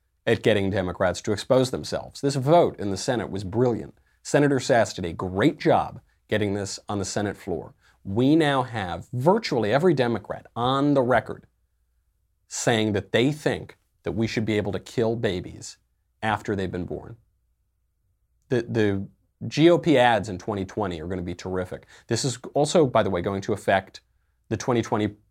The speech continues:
presidential race because you've got a number of U S senators running for president. Kamala Harris, Cory Spartacus Booker, Senator Liawatha, Liz Warren, Amy Klobuchar. All of these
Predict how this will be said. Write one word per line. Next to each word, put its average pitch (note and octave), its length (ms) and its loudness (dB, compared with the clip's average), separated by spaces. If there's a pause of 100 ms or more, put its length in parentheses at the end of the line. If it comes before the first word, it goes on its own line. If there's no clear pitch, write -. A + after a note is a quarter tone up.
presidential B2+ 520 0
race F#2 280 -8
because - 280 -6
you've A#2+ 100 -6
got A#2 140 2
a G#2 40 0
number B2+ 380 2
of - 100 -4
U G#2 140 0
S F#2+ 120 -2
senators - 560 -2 (260)
running C3+ 340 4
for C3 120 -2
president. F3 440 0
Kamala B2 420 0
Harris, B2+ 480 2 (280)
Cory C3+ 300 6
Spartacus B2 500 2
Booker, C3 480 0 (300)
Senator B2 400 4
Liawatha, B2 880 6
Liz G#2 220 -2
Warren, C3 520 2 (920)
Amy C#3 200 6
Klobuchar. D#3 760 2 (1600)
All G#3 260 8
of G#3+ 100 4
these F3+ 400 2